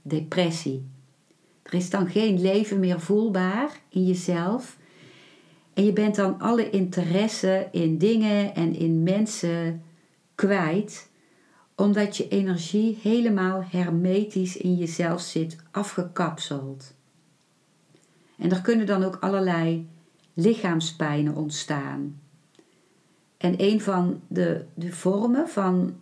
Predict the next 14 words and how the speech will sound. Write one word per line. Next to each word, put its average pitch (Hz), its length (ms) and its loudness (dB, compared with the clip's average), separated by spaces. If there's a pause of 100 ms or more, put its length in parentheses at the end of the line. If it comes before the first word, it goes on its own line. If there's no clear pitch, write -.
(140)
eh, 170 560 0
van, 165 720 0 (640)
eh, 175 220 -4
zo'n 165 320 -6
aandoening 208 560 2
die, - 380 -4
die, 180 280 -2
die 196 140 0
dan 185 180 -2
kan 180 200 0
ontstaan 170 480 -2
is, - 340 -4
eh, 175 220 -4
fibromyalgie. 180 1160 0